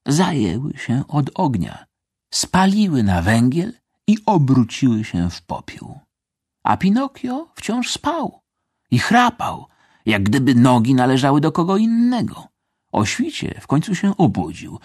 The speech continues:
bo ktoś zapukał do drzwi. „Kto tam?” spytał, ziewając i przecierając oczy.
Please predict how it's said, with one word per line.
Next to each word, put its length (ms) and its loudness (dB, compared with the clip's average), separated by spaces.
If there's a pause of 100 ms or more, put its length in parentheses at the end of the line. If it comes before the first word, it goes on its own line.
(120)
bo 120 2
ktoś 300 -2 (120)
zapukał 540 0
do 120 -4
drzwi. 420 -12 (840)
„Kto 240 4
tam?” 440 4 (380)
spytał, 580 0 (120)
ziewając 680 4
i 80 -8 (260)
przecierając 680 0
oczy. 420 -14